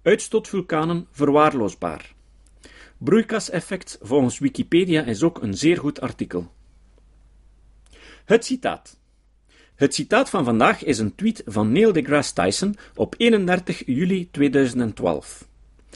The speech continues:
Neil deGrasse Tyson is een astronoom en populariseerder van wetenschap. Hij is vooral in Amerika zeer bekend als presentator van populair wetenschappelijke programma's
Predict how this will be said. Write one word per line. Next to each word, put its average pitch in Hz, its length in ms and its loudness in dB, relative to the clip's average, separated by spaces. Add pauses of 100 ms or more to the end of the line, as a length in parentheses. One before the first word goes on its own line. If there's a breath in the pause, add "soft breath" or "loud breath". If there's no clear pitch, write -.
(600 soft breath)
Neil 208 280 6
deGrasse 190 380 0
Tyson 226 500 0
is 120 160 -2
een 117 100 0
astronoom 123 680 0 (160 soft breath)
en 110 280 -2
populariseerder 151 880 2
van 120 160 0
wetenschap. - 680 -4 (320 loud breath)
Hij 240 120 4
is 269 140 4
vooral 254 260 4
in 180 100 4
Amerika 170 520 2
zeer 127 300 2
bekend - 360 -2
als 190 140 -2
presentator 120 640 -2
van 107 160 -2
populair 170 500 0
wetenschappelijke 180 680 -4
programma's 110 600 -4